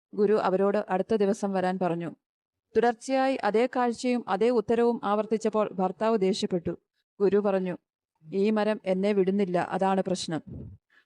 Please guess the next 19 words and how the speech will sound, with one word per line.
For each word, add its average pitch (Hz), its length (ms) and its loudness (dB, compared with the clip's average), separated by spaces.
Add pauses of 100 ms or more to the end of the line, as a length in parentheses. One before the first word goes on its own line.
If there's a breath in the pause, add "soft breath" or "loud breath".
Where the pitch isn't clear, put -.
അയാൾക്ക് 190 440 2
കാര്യം 190 280 0
പിടികിട്ടി. 180 480 -2 (120)
ഗുരു 190 180 4
കൂട്ടിച്ചേർത്തു, 185 720 0 (280)
"നീയാണ് 262 540 2 (300)
മദ്യത്തെ 240 520 -2
മുറുകെ 208 260 2
പിടിച്ചിരിക്കുന്നത്. 185 760 -4 (180)
നീ 190 220 0
വിചാരിച്ചാൽ 196 680 -2
അത് 185 160 0
ഉപേക്ഷിക്കാനും 190 840 -2
പറ്റും." 165 320 -6 (500)
ഒരു 269 80 -2
കാര്യത്തിലേക്ക് 254 840 0
നമ്മൾ 220 380 0
ആകൃഷ്ടനാകുന്നത് 226 920 -2 (300)
പ്രലോഭനത്താലാണ്. 202 960 0